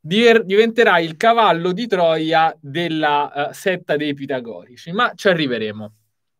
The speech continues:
Intanto, da cosa deriva la locuzione latina ipse dixit? L'ho citata anche spesso come, eh, come critica io stesso a chi mi, eh, tra virgolette, attaccava con delle argomentazioni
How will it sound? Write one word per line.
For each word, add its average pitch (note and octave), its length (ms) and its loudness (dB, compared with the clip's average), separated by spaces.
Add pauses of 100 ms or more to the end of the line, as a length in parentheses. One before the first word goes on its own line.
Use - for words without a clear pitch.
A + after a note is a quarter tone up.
(120)
Intanto, G#3+ 580 2
da G3 100 4
cosa G#3 300 4
deriva E3 540 4
la D#3 100 2
locuzione E3+ 720 -4
latina B2 580 -8
ipse F3 420 -8
dixit? B2 520 -8
L'ho G#3 180 6
citata F#3 460 2
anche F#3 260 0
spesso F#3 480 -4
come, C#3 480 0 (420)
eh, B2+ 460 -2
come E3 260 -4
critica C3+ 640 0
io E3+ 160 2
stesso E3+ 580 0
a D#3+ 200 0
chi G3+ 240 -2
mi, F3 320 2
eh, D3 80 -8 (260)
tra C3+ 680 0
virgolette, E3+ 420 -2
attaccava D#3+ 840 2
con D#3+ 200 -4
delle D#3 180 0
argomentazioni D3+ 1400 -2